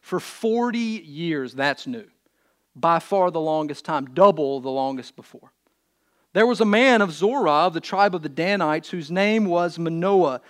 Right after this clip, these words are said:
and his wife was barren and, and had no children. And the angel of the Lord appeared to the woman and said to her, 'Behold, you are barren and have not borne children, but you shall conceive and bear a son.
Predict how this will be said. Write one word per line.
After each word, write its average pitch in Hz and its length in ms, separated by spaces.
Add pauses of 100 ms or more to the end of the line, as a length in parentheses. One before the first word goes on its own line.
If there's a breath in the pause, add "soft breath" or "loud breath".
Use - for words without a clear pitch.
(160 loud breath)
and 156 100
his 180 160
wife 190 380
was 247 160
barren 165 440
and, 160 140 (140)
and 165 100
had 165 280
no 202 200
children. 202 600 (260 loud breath)
And 170 100
the 175 100
angel 269 380
of 220 80
the 247 60
Lord 220 260
appeared 240 400
to 214 80
the 185 80
woman 175 280
and 165 100
said 202 280
to 170 80
her, 143 220 (220 soft breath)
'Behold, 190 720 (220 soft breath)
you 208 180
are 202 80
barren 185 420
and 151 80
have 190 240
not 196 220
borne 185 260
children, 175 540 (220 loud breath)
but 190 180
you 233 300
shall 214 280
conceive 220 640
and 202 140
bear 175 180
a 190 60
son. 202 580